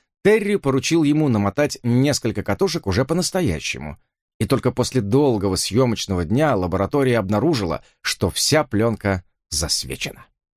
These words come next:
Похоже, Саймон сделал все, как его учили, намотал пленку с закрытыми глазами, а свет в лаборатории не погасил. Саймон отхлебнул розового вина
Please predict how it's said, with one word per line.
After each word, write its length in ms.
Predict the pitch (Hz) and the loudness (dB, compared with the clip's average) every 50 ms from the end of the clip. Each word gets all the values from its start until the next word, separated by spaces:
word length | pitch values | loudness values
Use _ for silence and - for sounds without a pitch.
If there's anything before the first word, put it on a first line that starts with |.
| _ _ _ _ _ _ _ | _ _ _ _ _ _ _
Похоже, 360 | - 110 - - 131 113 101 98 | -4 -4 -2 0 0 0 0 0
Саймон 400 | - - 127 131 127 120 113 104 | 0 2 2 2 2 2 0 0
сделал 420 | 92 87 95 120 120 120 120 107 | -2 0 0 2 2 2 0 -2
все, 260 | - - - 143 135 | -2 -2 -2 0 0
как 200 | 127 104 95 - | 0 -2 -4 -4
его 160 | 120 117 127 | -2 0 0
учили, 440 | 131 127 - - 127 - 92 76 - _ _ _ _ _ | 0 0 0 0 0 0 0 -2 -6 _ _ _ _ _
намотал 420 | - 98 104 107 110 - 185 160 123 | -2 0 2 2 2 2 2 0 0
пленку 520 | - - 95 104 127 139 135 - - 101 | -2 0 2 2 2 2 0 -2 -4 -4
с 80 | 80 67 | -4 -4
закрытыми 460 | 64 92 85 107 143 - - 92 82 | -4 -6 -4 -4 -4 -4 -2 -4 -4
глазами, 520 | 67 67 67 65 73 98 117 123 107 - - _ _ _ _ _ _ _ - | -4 -4 -6 -4 -2 -2 0 0 -2 -4 -6 _ _ _ _ _ _ _ -2
а 160 | 135 143 139 | 0 0 2
свет 440 | - - - 160 165 185 208 - - - | 2 0 0 0 2 2 0 0 -2 -6
в 100 | 101 98 | -2 0
лаборатории 720 | 101 98 87 95 95 90 - 92 82 78 78 73 65 - _ - | 0 0 0 0 0 -2 -2 -2 -4 -4 -4 -6 -8 -8 _ 0
не 220 | 101 107 135 151 | 2 2 2 2
погасил. 540 | - - 71 71 65 - - 67 67 64 - _ _ _ _ _ _ _ _ _ _ _ _ _ | 0 -4 -8 -8 -6 -6 -6 -8 -10 -14 -16 _ _ _ _ _ _ _ _ _ _ _ _ _
Саймон 540 | - - - 143 143 143 135 131 127 117 - - _ _ | -2 0 2 2 4 4 4 2 2 0 -2 -4 _ _
отхлебнул 680 | - 123 127 - - 123 135 131 120 143 151 143 117 107 | -2 -2 -2 0 0 0 2 2 4 4 2 2 2 2
розового 420 | 120 127 120 90 92 98 90 87 | 2 2 2 2 0 0 0 0
вина 380 | 82 85 107 123 143 151 143 127 | 2 2 2 2 2 0 0 -4